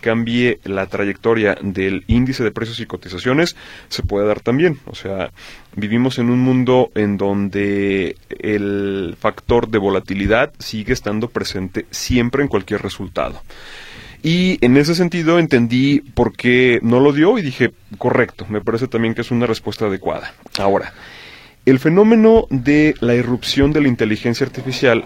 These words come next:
para mí tiene que ver en los negocios con el incremento de productividad que puede tener una persona, o este debería de ser a fin de cuentas el uso adecuado,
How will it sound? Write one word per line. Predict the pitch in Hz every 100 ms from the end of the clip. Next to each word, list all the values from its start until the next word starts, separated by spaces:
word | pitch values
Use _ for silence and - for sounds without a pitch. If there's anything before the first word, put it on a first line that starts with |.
| -
para | 113 117
mí | 123 131 143 143 131
tiene | - 131 139
que | 139
ver | 123 127
en | 131
los | 127
negocios | 139 135 123 104 107 - -
con | 123 123 123 127 -
el | 113 110
incremento | 110 117 117 117 120 123 -
de | 107 104
productividad | - 107 104 98 - 104 104 117 135
que | 135
puede | - 117
tener | 120 110 104
una | 107 104
persona, | - - 113 131 165 -
o | 104 101
este | 123 147 - 151
debería | 120 104 101 113
de | 113
ser | - 113
a |
fin | 107 107
de | 107
cuentas | - 110 107 101
el | 101
uso | 98 - 104
adecuado, | 104 127 135 170